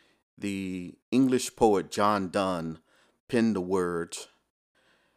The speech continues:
"No man is an island entire of itself.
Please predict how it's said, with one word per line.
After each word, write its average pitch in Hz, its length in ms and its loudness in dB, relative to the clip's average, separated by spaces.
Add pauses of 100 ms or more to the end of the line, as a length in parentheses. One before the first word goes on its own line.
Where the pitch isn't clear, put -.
(180)
"No 127 140 8
man 120 340 6
is 90 180 0
an 85 120 -8
island 101 400 4
entire 95 680 0 (340)
of 90 160 -2
itself. - 720 -6